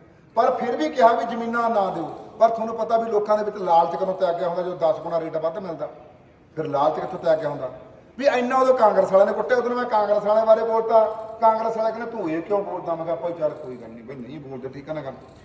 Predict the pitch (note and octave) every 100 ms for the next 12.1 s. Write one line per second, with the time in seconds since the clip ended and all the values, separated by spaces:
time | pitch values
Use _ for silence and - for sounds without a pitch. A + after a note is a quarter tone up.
0 | - - C#4 C#4 C#4+ B3+ C4+ C4+ B3 A#3+
1 | C4+ B3+ C4 C4+ E3+ F3+ G3 - - -
2 | A#3+ A#3+ B3+ B3 B3 B3 B3 A#3 B3+ -
3 | A3+ A3+ A#3+ A3 A3 A3+ F#3+ G#3+ - F3
4 | F#3 F#3 - B2 A#2+ - - - _ _
5 | _ - G3+ - A3 F#3+ E3+ F#3+ G#3+ F#3+
6 | F#3+ F3+ F#3 - - - - - - -
7 | _ _ _ _ _ _ _ _ - B3
8 | C4 B3+ - - - A#3 A#3+ A#3 C4+ B3+
9 | A3+ A3 A3 G#3+ G#3 F3+ F#3 E3 - -
10 | - G#3 A3+ A#3 G3 G3 G3+ - - -
11 | G3 G3 F#3+ F#3+ F#3 F3 E3+ D#3 - -